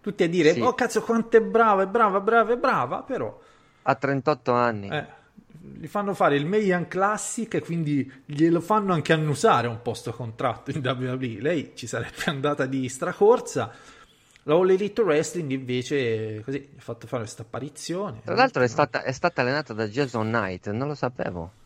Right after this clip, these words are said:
Speaker 1: Jason Knight, cos'è, il terzo Robin?
Speaker 2: No,
Speaker 1: Che
Speaker 2: Jason
Speaker 1: cazzo di
Speaker 2: Knight,
Speaker 1: nome è?
Speaker 2: Jason Knight
Speaker 1: <laughs>
Speaker 2: è un ex membro, un ex wrestler della Extreme Championship Wrestling, ex membro dell'Impact Players.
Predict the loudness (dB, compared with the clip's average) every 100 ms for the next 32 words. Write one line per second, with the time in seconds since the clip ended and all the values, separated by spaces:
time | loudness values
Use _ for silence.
0 | -18 -6 -2 -2 -2 -2 0 -2 -2 -2
1 | 0 0 0 0 -2 -8 -4 -4 -2 -2
2 | 2 0 0 -6 -6 -10 -16 _ _ -8
3 | 4 6 6 6 6 8 6 8 6 6
4 | 2 0 -2 -6 -2 2 2 4 4 4
5 | 2 0 2 0 2 0 0 -2 0 0
6 | -2 -6 -2 0 2 2 2 2 4 2
7 | 2 4 4 6 4 4 0 4 4 4
8 | 0 -2 -4 -2 -4 -4 -6 -6 0 0
9 | 2 0 0 0 -2 2 4 4 4 4
10 | 2 2 0 -2 -2 -6 -4 -2 -4 -4
11 | -6 -8 -20